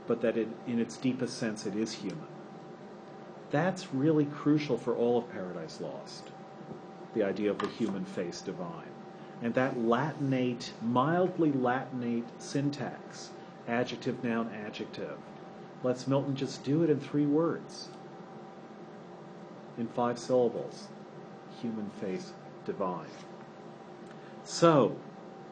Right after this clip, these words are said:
all of that, for the Book of Knowledge fair, he is presented with a universal blank of nature's works, to me, expunged and raised in wisdom at one entrance, quite shut out, and then back to the light. So much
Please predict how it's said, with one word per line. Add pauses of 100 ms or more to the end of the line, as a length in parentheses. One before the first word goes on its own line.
(220)
all
of
that, (140)
for
the
Book
of
Knowledge
fair,
he
is
presented
with
a
universal
blank
of
nature's
works,
to
me, (260)
expunged
and
raised
in
wisdom
at
one
entrance,
quite
shut
out, (420)
and
then
back
to
the
light.
So
much